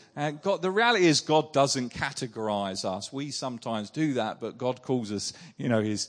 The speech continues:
his children, his workmanship. Anyway, he came along and just every time would just be really touched. So when it, when he said, "When it comes time for me to become the Lord Mayor," he said, "I want you to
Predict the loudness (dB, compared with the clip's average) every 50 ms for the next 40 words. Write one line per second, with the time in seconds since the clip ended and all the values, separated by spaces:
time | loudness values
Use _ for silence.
0 | -6 -6 -6 -6 -4 -2 0 0 0 0 -2 -4 -4 -6 -6 -8 -8 -8 -8 -8
1 | -10 -10 -8 -8 -8 -8 -8 -8 -8 -8 -10 -10 -16 -20 -18 -18 -18 -2 2 4
2 | 6 8 8 8 8 8 6 2 2 4 4 4 6 6 4 6 6 8 8 8
3 | 8 6 4 4 2 0 0 -2 -6 -12 -20 -20 -20 -20 -20 _ _ _ 0 2
4 | 2 2 4 4 4 2 2 2 -2 -2 -4 -4 -2 0 2 2 2 2 0 -4
5 | -4 -6 -8 -8 -6 -6 -6 -4 -2 -2 -2 -2 -2 -4 -2 -2 0 0 0 -2
6 | -2 0 0 0 0 -2 -8 _ _ _ _ _ _ -2 0 2 2 4 2 0
7 | -2 -4 -8 -8 -4 -2 -2 -2 -2 -2 -4 -4 -2 0 0 -2 -2 -4 _ -6
8 | -2 0 2 2 0 -2 -4 -6 -6 -4 -4 -4 -6 -6 -6 -6 -6 -6 -6 -6
9 | -6 -6 -6 -6 -8 -8 -10 -10 -10 -8 -6 -6 -4 -4 -2 -2 -2 -4 -4 -4
10 | -4 -4 -2 -2 -4 -4 -8 -10 -14 _ _ _ _ -14 -12 -8 -8 -8 -8 -10
11 | -12 _ _ _ -14 -12 -8 -8 -6 -8 -8 -6 -4 -2 -2 -2 -4 -6 -10 -6
12 | -2 0 2 2 2 0 -2 -6 -6 -4 -2 -2 -2 -2 -4 -6 -8